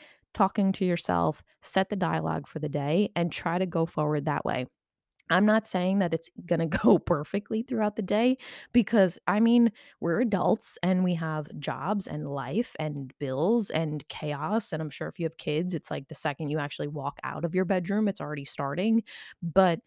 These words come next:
realizing too, I've started to start, I've started to go about the days, and when I do get that trigger or when I do get that, that, that, I don't know,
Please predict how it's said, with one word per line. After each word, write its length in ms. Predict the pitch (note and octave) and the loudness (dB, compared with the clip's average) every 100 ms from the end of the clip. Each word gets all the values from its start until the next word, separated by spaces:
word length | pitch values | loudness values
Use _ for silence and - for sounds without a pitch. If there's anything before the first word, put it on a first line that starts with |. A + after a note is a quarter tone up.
| _ _ - | _ _ -2
realizing 720 | E3+ F#3 G#3+ F#3+ F3+ F3 D#3+ | 2 4 4 2 2 -2 -4
too, 540 | - B3+ A#3 F3 D#3+ - _ _ _ _ | -2 2 4 4 0 -4 _ _ _ _
I've 400 | E3 F3+ G#3+ G#3 | -2 2 2 2
started 480 | - - D#3 D#3 D#3+ | -2 -4 -2 -2 -4
to 100 | - | -4
start, 580 | D#3 - - D3+ D#3 D#3 - _ _ _ _ _ _ _ _ | -8 -6 -6 -4 -2 -4 -8 _ _ _ _ _ _ _ _
I've 340 | F3 G3 A#3+ G3+ | -2 2 2 0
started 540 | - E3+ D#3+ D#3+ D3 | -2 0 0 -2 -4
to 600 | - D#3+ D3+ D3+ D3+ D3+ - _ _ _ _ _ _ _ E3 | -8 -6 -4 -2 -2 -4 -8 _ _ _ _ _ _ _ 0
go 280 | F#3+ F#3 A3 | 4 6 4
about 320 | F#3 E3 D#3+ | 0 -4 -4
the 80 | D3+ | -4
days, 480 | D#3 D3+ D3+ D3+ - | -4 -2 -2 -4 -4
and 180 | D#3+ E3 | -2 0
when 120 | E3 | -2
I 160 | D#3+ D#3+ | -2 -4
do 320 | D3 F3+ F#3+ | -4 -4 -2
get 220 | E3+ D#3+ | -4 -6
that 160 | D#3 - | -10 -10
trigger 600 | - D3+ C#3+ C#3 C3 B2+ | -10 -8 -8 -10 -10 -14
or 220 | _ D#3+ D#3+ | _ -4 -4
when 140 | D#3 | -4
I 120 | D3+ C#3+ | -4 -6
do 380 | C#3 E3 F3+ | -4 0 0
get 220 | E3+ D#3+ - | 0 -4 -4
that, 180 | D#3 - _ - | -8 -8 _ -10
that, 220 | C#3 C3 _ _ _ | -10 -10 _ _ _
that, 200 | C#3 C3 - _ _ _ _ | -8 -8 -14 _ _ _ _
I 80 | D#3+ | -4
don't 140 | D#3+ D3 | -2 -2
know, 280 | C#3 C3 | -4 -6